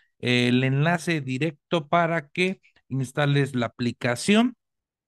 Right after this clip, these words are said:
del app del Banco del Bienestar. Ahí consultas los movimientos y si ya te depositaron tu pensión a partir de la fecha que enseguida vamos a checar en este artículo. ¿Ok,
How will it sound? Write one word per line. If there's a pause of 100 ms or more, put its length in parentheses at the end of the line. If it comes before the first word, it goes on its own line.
(280)
del
app
del
Banco
del
Bienestar.
Ahí
consultas
los
movimientos
y
si
ya (400)
te
depositaron
tu
pensión
a
partir
de
la
fecha
que
enseguida (280)
vamos
a
checar
en
este
artículo.
¿Ok,